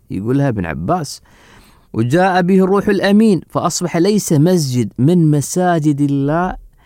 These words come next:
إلا يتلى فيه آناء الليل وآناء النهار". لين يومنا هذا هذه الآيات تقرأ في المساجد.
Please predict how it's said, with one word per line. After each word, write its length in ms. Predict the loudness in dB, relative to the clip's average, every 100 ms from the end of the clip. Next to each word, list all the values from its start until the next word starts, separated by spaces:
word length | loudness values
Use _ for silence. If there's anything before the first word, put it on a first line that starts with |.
| _ -20 _ _ _ 0
إلا 600 | 2 4 4 2 2 2
يتلى 420 | 0 0 0 0
فيه 300 | 0 0 0 0
آناء 360 | 0 0 0 0
الليل 420 | 0 2 0 0
وآناء 440 | -2 0 0 0
النهار". 440 | 0 0 -2 -4 -10 -14 -8
لين 400 | -2 0 2 2
يومنا 520 | 2 0 0 0 0
هذا 140 | -2
هذه 200 | -2 0
الآيات 340 | -2 -4 -6 -8
تقرأ 260 | -12 -12 -12 _ _
في 60 | -4
المساجد. 540 | -2 -2 -4 -4 -10